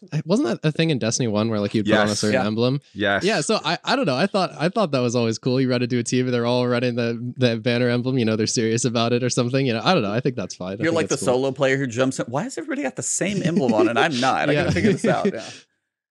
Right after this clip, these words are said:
Speaker 2: Yeah.
Speaker 4: Um,
Speaker 1: Yeah. So, yeah, I like it overall.
Speaker 4: Nice.
Speaker 2: Yeah.
Speaker 4: Uh, so
Speaker 2: Oh,
Speaker 4: yeah,
Speaker 2: school
Speaker 4: daily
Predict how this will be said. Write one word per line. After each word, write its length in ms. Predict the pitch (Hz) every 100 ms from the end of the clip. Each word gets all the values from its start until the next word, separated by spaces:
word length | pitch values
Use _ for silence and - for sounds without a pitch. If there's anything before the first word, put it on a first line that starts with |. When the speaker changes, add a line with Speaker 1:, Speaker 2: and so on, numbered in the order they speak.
| _
Speaker 2:
Yeah. 160 | - 135
Speaker 4:
Um, 420 | 135 127 110 104
Speaker 1:
Yeah. 200 | 185 123
So, 380 | - - 143 135 _ -
yeah, 240 | 160 110
I 100 | 107
like 220 | 123 123
it 80 | 113
overall. 400 | 107 98 101 113 _ _ _ _ _ _
Speaker 4:
Nice. 480 | - 92 - - - _ _ _ _ _ _ _ _
Speaker 2:
Yeah. 180 | - - - - _ _ _ -
Speaker 4:
Uh, 320 | 135 135 123
so 80 | 147
Speaker 2:
Oh, 40 |
Speaker 4:
yeah, 120 | 131
Speaker 2:
school 100 | 127
Speaker 4:
daily 160 | 135